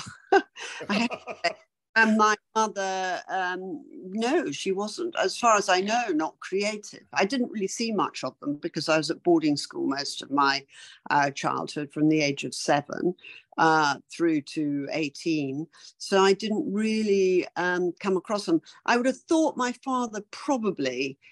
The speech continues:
Speaker 1: if he'd allowed himself to be, would have been creative. Uh, he was certainly a great fun, uh,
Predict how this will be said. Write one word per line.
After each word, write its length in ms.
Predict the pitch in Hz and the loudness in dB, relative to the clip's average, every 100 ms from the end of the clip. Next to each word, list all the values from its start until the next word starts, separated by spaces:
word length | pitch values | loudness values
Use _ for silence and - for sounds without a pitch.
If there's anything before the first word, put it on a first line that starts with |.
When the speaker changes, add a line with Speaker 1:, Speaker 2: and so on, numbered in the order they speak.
| - | -4
Speaker 1:
if 140 | 185 - | -4 2
he'd 200 | 208 196 | 2 6
allowed 420 | 190 208 196 160 | 6 6 6 2
himself 520 | 139 131 - 127 - | -4 -6 -6 -8 -8
to 100 | - | -10
be, 240 | 135 147 143 | -6 -4 -2
would 180 | 147 135 | -2 -2
have 100 | - | 2
been 200 | 139 131 | 2 2
creative. 720 | - 135 64 - - - - - _ - _ - | 0 0 0 -2 -6 -8 -12 -16 _ -20 _ -2
Uh, 520 | 165 165 165 165 165 | 2 4 4 2 0
he 240 | 202 214 190 | 0 0 0
was 200 | 185 - | -2 -2
certainly 460 | 208 185 - 170 | 0 0 2 -2
a 80 | 165 | -2
great 380 | 156 175 160 - | -2 -2 -2 -4
fun, 400 | 175 160 147 147 - | -2 0 -2 -4 -6
uh, 200 | 151 | -6